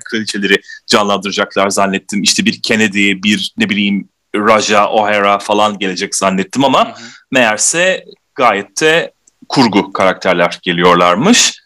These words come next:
Speaker 1: Ve House of Elders nerede diye düşündüm ister istemez.
Speaker 2: Evet, olabilirmiş. Hani Michaels
Speaker 1: Hı hı.
Speaker 2: o kadar güçlü değil ama ben Michaels hanedanında olmak isterdim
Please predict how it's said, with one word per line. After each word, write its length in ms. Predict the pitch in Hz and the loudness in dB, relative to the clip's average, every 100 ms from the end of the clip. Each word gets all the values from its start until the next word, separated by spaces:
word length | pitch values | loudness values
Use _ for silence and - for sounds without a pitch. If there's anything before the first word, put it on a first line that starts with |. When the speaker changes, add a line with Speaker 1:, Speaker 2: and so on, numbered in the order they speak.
| _ _ - | _ _ 0
Speaker 1:
Ve 120 | 175 | 0
House 380 | 185 170 175 175 | 2 2 2 0
of 60 | 160 | 0
Elders 460 | 175 147 131 - - | 0 0 -2 -4 -2
nerede 420 | 113 101 98 - _ _ | -2 -2 -4 -8 _ _
diye 320 | 101 90 87 - 107 | -2 -2 -2 -8 -10
düşündüm 380 | - 95 90 | -6 -4 -4
ister 280 | 95 - 95 | -2 -2 0
istemez. 600 | 90 - 101 208 - - _ _ - | 0 0 2 2 0 -4 _ _ -12
Speaker 2:
Evet, 300 | 214 285 311 | -8 -8 -8
olabilirmiş. 880 | 160 156 170 175 214 170 110 101 - - | -8 -8 -8 -10 -12 -14 -16 -16 -14 -8
Hani 140 | 139 | -6
Michaels 520 | 147 156 185 - 196 | -2 0 0 -2 -4
Speaker 1:
Hı 40 | 143 123 | -2 -2
hı. 40 | 135 | -2
Speaker 2:
o 60 | |
kadar 240 | 190 175 175 | 0 0 0
güçlü 480 | 156 160 - 175 165 | -4 -10 -8 -6 -2
değil 240 | 165 151 | 0 2
ama 280 | 175 175 180 - - - - 139 | 2 2 0 -10 -20 -20 -8 2
ben 380 | 151 156 147 - - | 2 2 -2 -16 -6
Michaels 840 | 147 147 151 156 - - - - | 0 0 0 -6 -6 -6 -6 -8
hanedanında 640 | 135 131 131 127 123 127 | -8 -8 -8 -8 -8 -10
olmak 240 | 123 110 - | -12 -14 -16
isterdim 360 | - 107 107 | -16 -16 -18